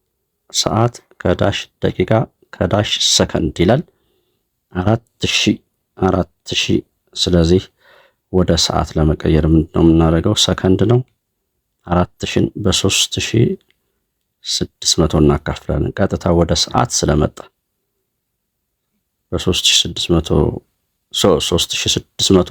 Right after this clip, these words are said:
አንድ ሰዓት ይሆናል። ስለዚህ አንድ ሰዓት እንላለን ማለት ነው። ሦስት ሺህ ስድስት መቶ አንድ ሰዓት። ስንት ይቀነስ ሦስት ሺህ ስድስት መቶ? አራት መቶ።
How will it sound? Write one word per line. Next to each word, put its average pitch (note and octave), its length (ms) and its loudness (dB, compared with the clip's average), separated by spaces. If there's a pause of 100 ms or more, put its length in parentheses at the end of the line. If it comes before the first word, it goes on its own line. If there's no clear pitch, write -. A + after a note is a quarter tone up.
አንድ E2+ 220 2
ሰዓት - 240 -6
ይሆናል። C2+ 300 -2 (1300)
ስለዚህ F2+ 360 2 (180)
አንድ D2 280 2
ሰዓት C#2 340 -2
እንላለን - 480 -2
ማለት D2 220 -4
ነው። - 100 -16 (1040)
ሦስት - 280 -2
ሺህ - 200 -4
ስድስት - 320 -4
መቶ - 160 2 (260)
አንድ - 260 0
ሰዓት። - 320 -4 (360)
ስንት - 280 0 (140)
ይቀነስ E2 600 0
ሦስት - 280 -6
ሺህ - 140 -6
ስድስት - 280 -4
መቶ? C#2 160 -2 (2000)
አራት E2+ 280 0
መቶ። D2+ 180 2